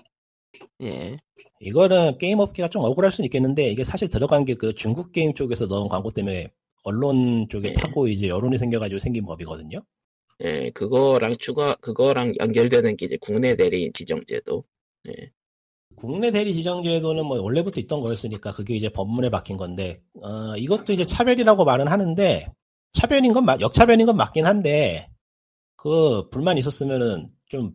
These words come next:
Speaker 2: 나와서 얘기도 하고 고치고 하지 왜 조용히 있다가 이제서야 <laughs> 광고만
Speaker 1: 아.
Speaker 2: 해도, 광고만 해도 이런 거는 업계에서 좀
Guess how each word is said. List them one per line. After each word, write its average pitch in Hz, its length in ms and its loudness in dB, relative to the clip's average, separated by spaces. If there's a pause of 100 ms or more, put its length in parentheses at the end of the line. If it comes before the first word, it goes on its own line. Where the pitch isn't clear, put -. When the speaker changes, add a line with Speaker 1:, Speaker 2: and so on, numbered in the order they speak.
(100)
Speaker 2:
나와서 120 260 2
얘기도 101 280 -2
하고 151 240 0
고치고 - 380 0
하지 104 340 -2
왜 95 60 -4
조용히 110 340 0
있다가 98 260 -4
이제서야 92 360 10
<laughs> - 760 -12
광고만 170 540 6
Speaker 1:
아. - 20 10
Speaker 2:
해도, 139 380 8
광고만 196 480 12
해도 190 80 8
이런 165 220 6
거는 170 180 8
업계에서 170 480 4
좀 147 320 4